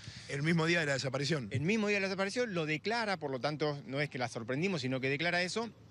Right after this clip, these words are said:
Speaker 2: Pero después seguimos profundizando y no descartando todo lo demás, porque la verdad que rastreamos, buscamos, eh, cada vez que había tierra movida, es decir, pasamos un momento en estos seis días horrible, hasta las dos de la mañana con palas en lugares, eh, que podía llegar a aparecer también un cuerpo.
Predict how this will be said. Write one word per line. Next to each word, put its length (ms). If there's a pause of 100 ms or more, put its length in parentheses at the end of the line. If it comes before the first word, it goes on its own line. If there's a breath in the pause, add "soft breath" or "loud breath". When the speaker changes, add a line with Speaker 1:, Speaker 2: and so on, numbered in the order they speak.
(120)
Speaker 2:
Pero 180
después 240
seguimos 360
profundizando 760
y 160
no 180
descartando 460
todo 120
lo 60
demás, 280
porque 180
la 60
verdad 180
que 120
rastreamos, 580
buscamos, 680
eh, 400
cada 180
vez 120
que 40
había 160
tierra 280
movida, 400
es 80
decir, 260
pasamos 360
un 40
momento 320
en 60
estos 160
seis 120
días 220 (140)
horrible, 480
hasta 120
las 100
dos 80
de 20
la 80
mañana 320
con 180
palas 460
en 160
lugares, 480 (160)
eh, 320 (320 loud breath)
que 100
podía 400
llegar 220
a 40
aparecer 300
también 240
un 60
cuerpo. 340